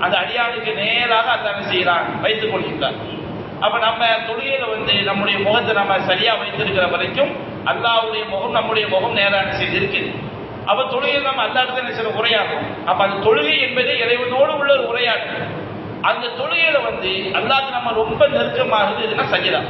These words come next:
அப்ப நபிகள் நாயகம் சொல்றாங்க, "அக்ரபு மா யகூனுல் அப்து மின் ரப்பிஹி வ ஹுவ சாஜித்." ஒரு அடியான் அல்லாஹ்வுக்கு மிக நெருக்கமாக இருப்பது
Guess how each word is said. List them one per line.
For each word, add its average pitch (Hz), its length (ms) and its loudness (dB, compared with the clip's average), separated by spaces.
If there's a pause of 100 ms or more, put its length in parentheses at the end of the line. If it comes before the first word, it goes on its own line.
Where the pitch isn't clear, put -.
(720)
அப்ப 185 160 2
நபிகள் 214 280 2
நாயகம் 190 260 -4
சொல்றாங்க, 175 300 2 (520)
"அக்ரபு 233 460 2
மா 226 140 -2
யகூனுல் 240 460 2
அப்து - 340 2
மின் 220 140 0
ரப்பிஹி 208 500 2
வ 247 40 2
ஹுவ 240 260 2
சாஜித்." - 560 0
ஒரு 180 120 6
அடியான் 247 320 0
அல்லாஹ்வுக்கு 220 520 2
மிக 208 140 2
நெருக்கமாக 226 680 2
இருப்பது 202 680 0